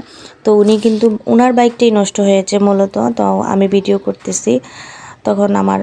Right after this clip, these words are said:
উম, মানে ভিডিও, উম, করার সময় উনি আমাকে বলেছেন যে, "আমি ইউটিউবার, আমার কো-, আমার চ্যানেলের নাম কি?" তখন আমার চ্যানেলের নাম বললাম, এবং ভাইয়া বন্ধু হয়েছেন,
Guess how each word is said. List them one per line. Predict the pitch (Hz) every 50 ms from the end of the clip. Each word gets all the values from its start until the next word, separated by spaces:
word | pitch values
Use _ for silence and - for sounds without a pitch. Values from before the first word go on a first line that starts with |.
| - -
উম, | 220 208 196 190 190
মানে | 190 190 190 185 185 180
ভিডিও, | 180 196 196 190 190 196 196
উম, | 196 190 190 - 269 254 214 208 208 214 -
করার | - 208 196 196 196 190
সময় | 190 - 196 190 190
উনি | 190 185 190
আমাকে | 190 190 190 185 202
বলেছেন | 196 190 208 202 214 214 - - 202 190 196 233 254 - - - - - - - - -
যে, | 208 196 202 196 190
"আমি | - - - 190 185 190 196 202 208
ইউটিউবার, | - 220 214 220 220 220 226 208 196 196 190 190
আমার | 190 185 190 190 190 185 -
কো-, | - 214 214 -
আমার | 214 208 196 196
চ্যানেলের | 196 - 220 214 220 214 214 214
নাম | 214 208 202 190 175 175 -
কি?" | - 196 -
তখন | - 190 196 196 196
আমার | 196 196 196
চ্যানেলের | 196 - 208 202 196 196 190 190
নাম | 196 190 190 190 185
বললাম, | 185 190 185 185 202 208 202
এবং | 190 180 185 190 190 185
ভাইয়া | 196 185 185 190 196
বন্ধু | 185 185 190 190 196 202 208 233 233
হয়েছেন, | 220 208 208 190 185 180 - 208 220 254